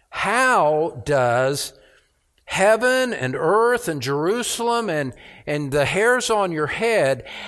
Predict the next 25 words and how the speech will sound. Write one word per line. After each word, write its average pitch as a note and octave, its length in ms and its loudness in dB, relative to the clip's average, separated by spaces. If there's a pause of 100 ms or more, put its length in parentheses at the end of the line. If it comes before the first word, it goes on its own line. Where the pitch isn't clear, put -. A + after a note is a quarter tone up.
how A3+ 240 2
does E3 300 -2
that G#3+ 480 2
have F3 280 0
anything G#3+ 600 -2
to E3+ 100 -2
do G3+ 380 -2
with E3+ 180 -2
making F#3+ 400 -2
a G3+ 60 -2
vow F3 520 0
to E3+ 160 -8
the D#3+ 100 -4
Lord? E3+ 720 -2 (340)
And D3 80 -8
what G#3+ 160 2
does A#3+ 140 -4
it G3+ 80 -6
have E3 320 0
to F3 80 -4
do F3 340 -2
with D3+ 220 -4
personal D3+ 600 -4
integrity? E3+ 1000 -6 (880)
Well, E3 680 -4